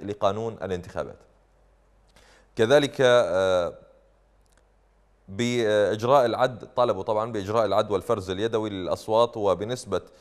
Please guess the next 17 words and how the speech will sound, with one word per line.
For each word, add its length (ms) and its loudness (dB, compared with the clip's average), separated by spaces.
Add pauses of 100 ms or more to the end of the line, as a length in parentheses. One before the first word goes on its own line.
(360)
آه، 140 0
مئة 200 -2
بالمئة 400 -2
مع 360 0
إلغاء 420 2
نتائج 360 -2
الخارج. 500 0
طبعًا 440 -4
هذا 120 0
قانون 420 -4
الثالث 360 -2
أو 60 -6
التعديل 360 -6
الثالث 380 -6
لقانون 300 -6
الانتخابات 540 -2
يقضي 440 -2